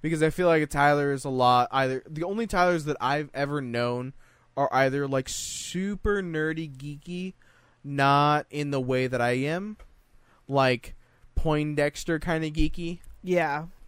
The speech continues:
Speaker 1: And that's not me. Like, I'm not book smart at all. Like, that's not my kind
Speaker 2: That's
Speaker 1: of
Speaker 2: not your
Speaker 1: geekiness.
Speaker 2: vibe.
Speaker 1: And, or, like, a super jock is the only other Tyler that I've ever fucking known. And I don't fit either of those bills, and it just never, it just never felt right. I,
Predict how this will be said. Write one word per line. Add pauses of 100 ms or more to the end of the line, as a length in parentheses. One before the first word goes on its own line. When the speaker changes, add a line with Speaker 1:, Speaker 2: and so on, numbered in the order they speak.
(180)
Speaker 1:
And
that's
not
me.
Like,
I'm
not
book
smart
at
all.
Like,
that's
not
my
kind
Speaker 2:
That's
Speaker 1:
of
Speaker 2:
not
your
Speaker 1:
geekiness.
Speaker 2:
vibe. (540)
Speaker 1:
And,
or, (120)
like,
a
super
jock (360)
is
the
only
other
Tyler
that
I've
ever
fucking
known. (760)
And
I
don't
fit
either
of
those
bills,
and
it
just
never,
it
just
never
felt
right.
I,